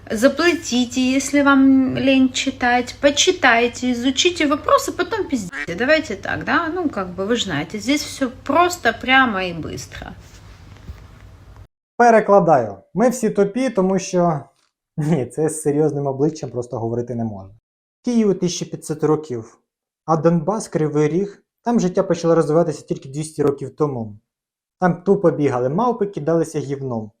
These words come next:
Speaker 2: Про Львів взагалі ніхто не чув, тому що треба було ходити і шукати гівно, щоб його кидати. Так ось, коли ви кажете про мову окупанта, ви спочатку заплатіть, потім почитайте, потім заплатіть, а потім вже пиздіть. Це просто прямо і швидко.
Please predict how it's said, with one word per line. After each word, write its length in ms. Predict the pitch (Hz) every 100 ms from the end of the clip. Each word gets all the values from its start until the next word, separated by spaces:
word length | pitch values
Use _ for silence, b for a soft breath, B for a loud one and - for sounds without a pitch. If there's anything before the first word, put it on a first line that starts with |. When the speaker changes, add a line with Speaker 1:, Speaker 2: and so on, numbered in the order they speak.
| _ _ _
Speaker 2:
Про 200 | 196 202
Львів 160 | 202 175
взагалі 340 | 156 151 165
ніхто 300 | 143 123 135
не 120 | 123
чув, 380 | 117 180 233 233 _ _ _ _
тому 160 | 196 180
що 100 | 160
треба 260 | 160 147
було 140 | 135 131
ходити 380 | 139 139 202
і 40 | 196
шукати 380 | 147 - 131 123
гівно, 260 | 120 143
щоб 180 | 175 135
його 160 | 131 135
кидати. 500 | 135 127 120 - _ _
Так 160 | 180 175
ось, 120 | 180
коли 160 | - 175
ви 60 |
кажете 280 | 165 175 175
про 160 | 170 170
мову 240 | 170 160
окупанта, 840 | 160 160 160 180 185 175 127 117 117 _
ви 100 | 151
спочатку 400 | 151 - 156 151
заплатіть, 800 | 156 160 165 160 160 180 175 - _ _ _
потім 300 | 151 160 151
почитайте, 800 | - - - 170 170 170 120 113 _ _ _
потім 280 | 151 156 147
заплатіть, 840 | 143 - 151 - 170 - - _ _ _ _
а 80 | -
потім 280 | 175 175
вже 140 | 156 151
пиздіть. 680 | - 156 147 277 - - _ _ _ _
Це 180 | - 165
просто 460 | - 175 185 -
прямо 400 | 147 - 151 156
і 20 | 147
швидко. 480 | - 147 147 -